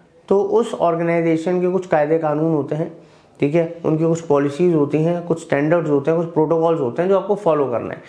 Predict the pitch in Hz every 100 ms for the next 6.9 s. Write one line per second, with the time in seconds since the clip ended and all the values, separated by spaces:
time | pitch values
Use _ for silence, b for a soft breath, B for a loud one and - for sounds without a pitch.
0 | B B - 190 196 196 - 247 233 -
1 | 202 269 233 127 - b b b - 160
2 | 165 170 214 220 214 190 160 131 - 165
3 | 202 180 180 180 185 185 185 185 175 190
4 | 175 170 180 180 196 190 160 160 190 190
5 | 202 208 170 170 170 160 165 160 156 156
6 | 190 175 156 165 156 131 113 113